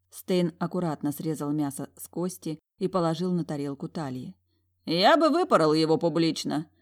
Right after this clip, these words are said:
И ресурс сохраним, и людей развлечём.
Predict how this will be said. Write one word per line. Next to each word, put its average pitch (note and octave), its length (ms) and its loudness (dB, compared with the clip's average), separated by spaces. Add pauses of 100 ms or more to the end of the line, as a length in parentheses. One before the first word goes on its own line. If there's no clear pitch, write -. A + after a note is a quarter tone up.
(180)
И F3 160 0
ресурс G#3+ 400 2
сохраним, G#3+ 680 0
и - 120 -4
людей D#3+ 360 4
развлечём. G3 720 0